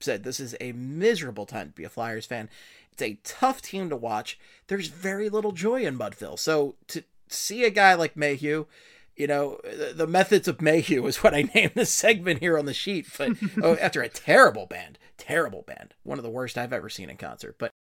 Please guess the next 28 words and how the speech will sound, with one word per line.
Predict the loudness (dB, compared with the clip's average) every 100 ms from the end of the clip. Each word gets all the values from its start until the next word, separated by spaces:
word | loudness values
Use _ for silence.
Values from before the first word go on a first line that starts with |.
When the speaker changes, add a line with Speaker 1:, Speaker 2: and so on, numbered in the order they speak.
| _ _ _
Speaker 1:
I, | 0 2 2 0
it | 0
was | 6
at | 10
Ozfest. | 10 8 2 0 0
I | -2
didn't | -2 -4
see | -4
them | -4 -4
in | -8
particular, | -8 -8 -6 -6 -6
okay? | -4 -6 -8 -18 -6
But | 2 2 0 _ -2
I, | 2 2 2 -4 -10 _ _ _ _ _ _ _ -20
you | -16
know, | -14 -10
I'm | -8
just | -6 -4
happy | 0 2 2 -4
he's | -4 -6
here | -2 6 6 6 2 -2
and | 2
having | 6 6 4 4
fun | 4 4
and | 2 0 4
doing | 4 4 0
stuff | -4 -4 -4 -8
because | -8 -6 -6 -8